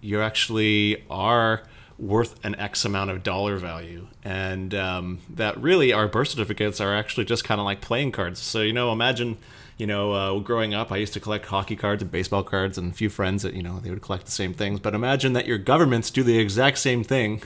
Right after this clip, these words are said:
<laughs> with all their citizens, only they're actually backed by tangible amounts. And, um, when you start doing the math on it, uh, you realize that if you said, "Okay, hey, everyone's worth two hundred fifty thousand dollars or a million dollars," let's say,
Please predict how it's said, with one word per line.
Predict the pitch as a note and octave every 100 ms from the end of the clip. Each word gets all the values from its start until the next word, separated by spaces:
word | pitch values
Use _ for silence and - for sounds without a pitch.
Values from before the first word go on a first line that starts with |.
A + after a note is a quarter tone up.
| - -
<laughs> | - - -
with | G#2
all | G#2+ B2+
their | B2+ A#2+
citizens, | - D3 B2 E2+ E2 - A#2
only | G#2+ G#2+ G#2 - - - -
they're | A2+ A2+
actually | A2 - G#2
backed | G#2+ G#2 -
by | G2+
tangible | F#2+ G2+ G2+ G2+ G2 G2 F#2+ - - - -
amounts. | G2 G#2+ F2+ - - - -
And, | G#2 G2+ G2 G2 G2
um, | G2+ G2 G2+ G2+ -
when | A2
you | G#2
start | - D3
doing | A2+ B2 G2
the |
math | F2 B2+ G3 G2+
on | F2+
it, | F2+ - - - - - - G#2
uh, | G#2 G#2 G2+ G#2 -
you | A2 A2
realize | A2 C#3+ B2+ B2 A#2 -
that | A2+ A2 G#2+ - - - - - -
if | A#2
you | A#2
said, | A#2+ G#2+
"Okay, | A#2+ G#2 G#2+
hey, | G#2 G#2
everyone's | G#2 G#2+ G2+ G2+ G2
worth | G2+ G2+ -
two | - G#2
hundred | G2+ F#2
fifty | G#2+ G2
thousand | F#2+ F#2+ F#2 F2+
dollars | F#2 F#2 F#2 F2+
or | F2
a |
million | F#2 F#2 F2+
dollars," | E2+ E2 E2 F2+
let's | -
say, | F#2